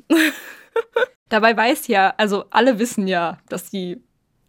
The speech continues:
Speaker 1: Ja.
Speaker 2: <laughs> dass die jeweils anderen Personen in der Hinsicht aktiv sind oder so. Und, ähm, aber man möchte das einfach nicht sehen,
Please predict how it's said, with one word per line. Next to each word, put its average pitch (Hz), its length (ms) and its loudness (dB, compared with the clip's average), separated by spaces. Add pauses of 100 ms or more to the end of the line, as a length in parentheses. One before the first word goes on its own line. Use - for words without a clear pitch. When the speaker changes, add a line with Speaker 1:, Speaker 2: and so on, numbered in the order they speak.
(380)
Speaker 1:
Ja. 392 380 4
Speaker 2:
<laughs> - 20 0
dass 247 140 2
die 247 80 -4
jeweils 233 320 0
anderen 226 380 2
Personen 220 400 0
in 214 140 -2
der 208 100 2
Hinsicht 214 480 2
aktiv 233 360 -2
sind 196 240 -6
oder 190 240 -2
so. 202 220 -4 (400)
Und, 202 400 0
ähm, 196 520 -4
aber 190 160 -4
man 185 160 -4
möchte 185 220 -8
das 185 120 -14
einfach - 260 -10
nicht 180 160 -10
sehen, 175 260 -10